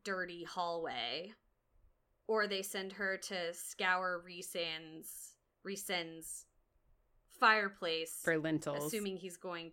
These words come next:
Speaker 1: to, uh, rape her when he comes back.
Speaker 2: Mm-hmm.
Speaker 1: He doesn't. But he's also, he's not chaste. That's the other thing about Tamlin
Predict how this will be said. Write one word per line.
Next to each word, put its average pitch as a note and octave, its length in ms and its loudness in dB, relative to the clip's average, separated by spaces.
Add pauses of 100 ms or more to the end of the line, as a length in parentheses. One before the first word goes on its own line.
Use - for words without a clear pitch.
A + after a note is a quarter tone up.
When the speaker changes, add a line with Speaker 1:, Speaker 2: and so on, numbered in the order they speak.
(120)
Speaker 1:
to, D#3+ 240 -8
uh, D3 140 -2 (140)
rape E3+ 360 0
her - 340 -10 (100)
when F3+ 160 -8
he F3 140 -6
comes E3 300 -10
back. A#2 380 -4 (100)
Speaker 2:
Mm-hmm. D#3 380 0 (300)
Speaker 1:
He C#4+ 180 -2
doesn't. D#3 520 -2 (240)
But F4+ 100 2
he's G#4 200 10
also, A#4+ 540 8
he's G4 140 6
not B4+ 260 6
chaste. - 680 0 (500)
That's G#4 220 4
the G#4 120 8 (100)
other G4 160 4
thing A#3 260 2
about G3 300 2
Tamlin G#3 680 -2